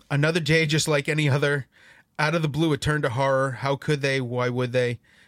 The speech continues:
The innocent suffered hell's inferno. A senseless act goes unforgotten. How could they? They will pay. That is, yeah.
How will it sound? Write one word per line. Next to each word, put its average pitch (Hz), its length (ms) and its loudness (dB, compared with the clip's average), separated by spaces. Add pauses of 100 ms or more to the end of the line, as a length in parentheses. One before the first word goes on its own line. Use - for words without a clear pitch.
(120)
The 127 160 -2
innocent 139 320 -2
suffered 139 320 0
hell's 131 240 0
inferno. 139 600 0 (360)
A 113 60 -8
senseless 143 380 -2
act 139 220 -2
goes 123 180 -2
unforgotten. 131 680 -2
How 127 180 -2
could 139 240 -4
they? 139 160 0
They 123 220 -2
will 120 180 0
pay. 107 340 -6 (720)
That 151 160 2
is, 160 200 0 (400)
yeah. 120 400 -2